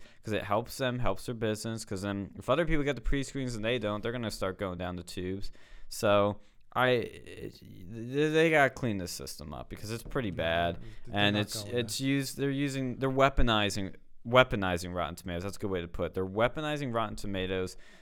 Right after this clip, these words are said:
Speaker 1: so that movies, they can sell the movies they want to sell.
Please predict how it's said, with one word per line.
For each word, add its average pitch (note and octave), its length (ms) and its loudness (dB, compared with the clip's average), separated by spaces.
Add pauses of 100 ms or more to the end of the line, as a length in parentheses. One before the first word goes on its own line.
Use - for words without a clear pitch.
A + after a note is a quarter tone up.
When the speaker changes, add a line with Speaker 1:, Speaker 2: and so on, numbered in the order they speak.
Speaker 1:
so - 140 -8
that G2 200 -2
movies, G#2 560 -2
they G#2+ 120 2
can G2 180 -6
sell G2+ 460 2 (100)
the G2 120 -2
movies G2+ 400 0
they F#2 100 -2
want E2+ 300 -4
to - 60 -12
sell. - 320 -10